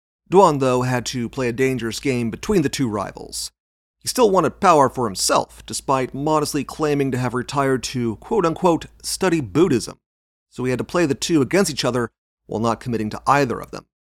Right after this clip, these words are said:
Because both wanted Duan's support to create some kind of legitimacy, he at least needed to be listened to. Case in point was the initial understanding between the three.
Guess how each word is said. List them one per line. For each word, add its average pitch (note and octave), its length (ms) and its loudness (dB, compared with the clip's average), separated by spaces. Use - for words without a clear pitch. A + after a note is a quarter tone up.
Because F3 360 0
both C#3+ 320 2
wanted A#2 300 -4
Duan's A2 400 -4
support - 420 -2
to - 80 -14
create A#2 300 -6
some A#2+ 180 -6
kind A2 240 -8
of - 100 -12
legitimacy, A#2+ 760 -2
he A#3 200 -6
at F3+ 80 -2
least E3 400 -6
needed D#3 240 0
to A2 60 -8
be A#2 80 -4
listened - 440 -2
to. - 100 -16
Case A#2+ 220 -6
in F#2 80 -12
point F3+ 360 0
was C#3 180 2
the B2 60 -4
initial G#2+ 280 -4
understanding A#2 480 -6
between D#4+ 400 -2
the F3 80 2
three. - 380 -8